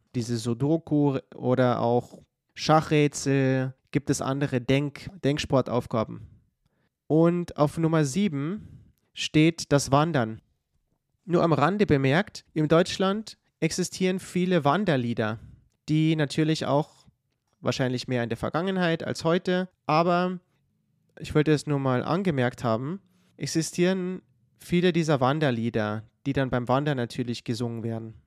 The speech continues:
Auf Nummer acht stehen einfache Reparaturarbeiten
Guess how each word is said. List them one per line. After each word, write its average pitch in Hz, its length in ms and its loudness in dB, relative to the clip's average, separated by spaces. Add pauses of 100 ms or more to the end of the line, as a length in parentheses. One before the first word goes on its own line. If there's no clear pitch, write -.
(340)
Auf - 200 -4
Nummer 185 280 0
acht - 420 -4 (160)
stehen 165 400 0
einfache 160 640 -2
Reparaturarbeiten 131 1120 -2